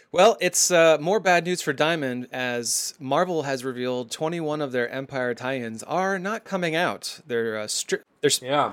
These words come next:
Speaker 2: this gets kinda
Speaker 1: Yeah,
Speaker 2: sad.
Speaker 1: they're stripping the, uh, the, the big summer event down, uh, quite a bit, 'cause usually there's, like, eighty to a hundred books when it comes to these events, which we've both, <laughs> uh, commented on being kinda crappy.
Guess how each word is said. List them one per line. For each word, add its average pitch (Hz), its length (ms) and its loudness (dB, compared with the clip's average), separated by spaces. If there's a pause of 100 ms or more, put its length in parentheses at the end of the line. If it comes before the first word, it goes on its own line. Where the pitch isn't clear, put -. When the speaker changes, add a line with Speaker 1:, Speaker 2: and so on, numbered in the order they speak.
(160)
Speaker 2:
this 202 200 -8
gets 453 280 0
kinda 415 200 0
Speaker 1:
Yeah, - 40 -10
Speaker 2:
sad. 208 240 10
Speaker 1:
they're 160 80 6
stripping 226 520 0
the, 165 260 0
uh, 143 200 4
the, 131 280 -4
the 135 80 -4
big 175 340 2
summer 165 380 2
event 139 320 -2 (100)
down, 131 540 0 (240)
uh, 117 220 -8
quite 185 200 0
a 175 60 0
bit, - 240 2
'cause 139 160 -6
usually 185 280 0
there's, 135 360 0
like, 113 200 -4
eighty 131 360 -4
to 127 160 -6
a 117 60 -8
hundred 123 340 -8
books 123 280 -8
when 110 120 -12
it - 40 -12
comes 110 260 -10
to - 80 -16
these 107 220 -12
events, 107 440 -8 (300)
which 226 280 4
we've 170 260 -4
both, 151 460 2 (200)
<laughs> - 200 -20 (220)
uh, 151 220 0
commented 135 420 0
on 123 180 -4
being 117 400 -6
kinda 113 220 -8
crappy. 117 500 -4